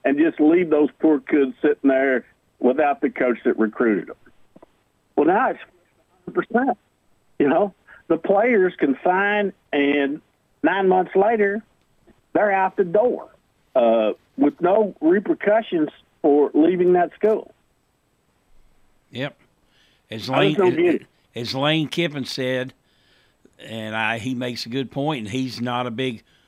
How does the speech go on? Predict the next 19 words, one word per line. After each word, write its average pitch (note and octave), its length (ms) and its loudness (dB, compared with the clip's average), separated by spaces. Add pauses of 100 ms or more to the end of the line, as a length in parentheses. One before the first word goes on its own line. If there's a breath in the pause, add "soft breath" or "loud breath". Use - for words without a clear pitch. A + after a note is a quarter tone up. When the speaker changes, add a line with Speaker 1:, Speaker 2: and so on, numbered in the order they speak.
(1300)
Speaker 2:
fan E3 440 0
of D3+ 180 -4
the D3 80 -2
portal, E3 520 -2
but A#2 300 -8
he's C3 240 -2
gonna D3 280 0
use C#3+ 380 -2
it, G2 220 -18
he G2+ 200 -14
said. A2 340 -10
He B2 160 -8
admittedly D3 480 -6
said, C#3 320 -8
"Hey, C3+ 320 -8 (320)
you B2+ 160 -6
better D#3+ 300 0
use G#2+ 300 -6
it." A#2+ 140 -14